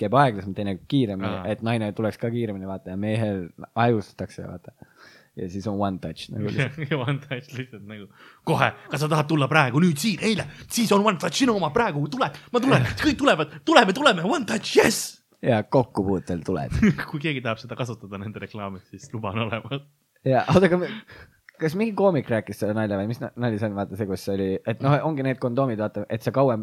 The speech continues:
Speaker 1: äh, vastu peaks, et see on tegelikult see, et seal on mingisugune numbing cream või mingi siuke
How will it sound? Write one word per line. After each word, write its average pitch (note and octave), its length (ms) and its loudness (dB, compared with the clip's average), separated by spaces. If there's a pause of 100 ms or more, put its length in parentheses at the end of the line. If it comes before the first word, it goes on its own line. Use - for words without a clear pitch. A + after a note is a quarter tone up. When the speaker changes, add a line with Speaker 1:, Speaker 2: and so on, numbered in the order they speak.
Speaker 1:
äh, G2 240 -4
vastu D#3+ 240 0
peaks, G#2+ 240 -2
et G2+ 80 -4
see - 140 -4
on A2+ 100 -2
tegelikult B2 300 0
see, A2 100 0
et - 80 -12
seal G2+ 140 -2
on - 20 -4
mingisugune G2+ 460 -4 (260)
numbing A2 480 -2
cream G2+ 240 -2
või F2+ 160 -2
mingi F2+ 160 -2
siuke F#2 220 -2